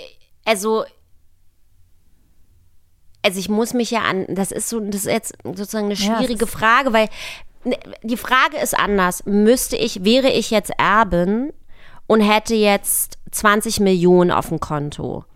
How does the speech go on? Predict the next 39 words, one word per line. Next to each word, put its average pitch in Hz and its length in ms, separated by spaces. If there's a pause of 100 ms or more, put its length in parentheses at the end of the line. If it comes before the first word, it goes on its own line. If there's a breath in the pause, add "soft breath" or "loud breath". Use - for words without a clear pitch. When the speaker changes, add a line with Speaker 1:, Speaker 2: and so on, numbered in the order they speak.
(480 loud breath)
Speaker 1:
und 196 260
du 208 180
würdest, 208 520
also 175 280
du 165 160
würdest 180 240
mich 190 160
anfragen 190 340
oder 185 100
jemand 180 280
anders 190 260
würde 180 140
mich 175 180
anfragen, 170 640
ob - 160
ich, - 180
ob, - 220
würde 185 300
ich 190 100
dann 170 180
Nein 165 280
sagen 175 200
oder 160 120
Ja 156 280
sagen? 143 220
Das 175 140
ist 190 160
ja 156 80
Speaker 2:
Mhm. 135 60
Speaker 1:
wichtig. - 440
Speaker 2:
Mhm. 202 300 (420 loud breath)
Speaker 1:
Ne? 254 300
So, 151 340
weil 175 180
ich 170 120
brauch 202 260
das - 220
ja 160 100
nicht. - 420